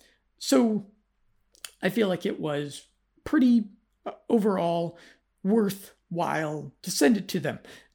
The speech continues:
Changing just one of their minds makes it totally worth it in my view. And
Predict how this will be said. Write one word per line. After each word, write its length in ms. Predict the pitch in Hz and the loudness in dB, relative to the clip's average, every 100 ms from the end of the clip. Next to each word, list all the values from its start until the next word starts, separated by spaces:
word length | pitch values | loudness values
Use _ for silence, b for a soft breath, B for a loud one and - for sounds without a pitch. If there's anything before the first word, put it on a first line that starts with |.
| _ | _
Changing 880 | - - 247 277 240 247 247 247 - | -6 2 2 4 2 2 2 2 0
just 480 | - 214 226 - - | -4 -4 -4 -8 -10
one 240 | 160 180 | -4 0
of 100 | 220 | 0
their 140 | 185 190 | 0 -4
minds 680 | 180 170 170 180 170 - - | -6 -8 -6 -6 -6 -8 -10
makes 300 | - 190 196 | -4 -4 -2
it 320 | 170 - _ - | -4 -4 _ -6
totally 380 | 202 190 160 | -4 -2 -4
worth 320 | 135 139 139 151 | -6 -8 -6 -8
it 200 | - - b b - | -10 -16 b b -6
in 440 | 190 196 190 190 - | -2 2 2 0 -6
my 440 | - 143 143 139 123 _ _ _ _ | -10 -6 -6 -8 -12 _ _ _ _
view. 640 | 180 170 220 262 214 120 104 b b b b - | -8 0 4 4 4 -2 -8 b b b b -4
And 800 | 226 233 226 220 220 214 - - | 2 4 4 4 4 4 2 -6